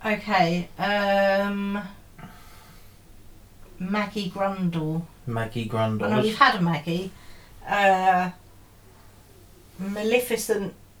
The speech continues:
Speaker 2: Maleficent.
Speaker 1: McGrundle. Yeah.
Speaker 2: Maleficent Grundle.
Speaker 1: McGrundle.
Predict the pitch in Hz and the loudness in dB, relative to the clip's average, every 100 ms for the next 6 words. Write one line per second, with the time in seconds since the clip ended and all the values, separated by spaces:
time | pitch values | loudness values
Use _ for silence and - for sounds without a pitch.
0 | - - - - - - 151 123 135 208 | -20 -20 -20 -20 -20 -8 -2 2 4 4
1 | 202 185 170 165 165 - - - 208 214 | 2 0 2 2 0 -4 -10 -10 0 2
2 | 247 - - - 123 123 113 127 - 120 | 2 -4 -14 -8 -2 -2 -2 -6 -4 -4
3 | - - 123 117 107 90 82 - 185 180 | -6 0 2 2 0 -4 -6 -8 -4 -4
4 | 170 165 170 165 175 175 | 0 0 0 0 -2 -4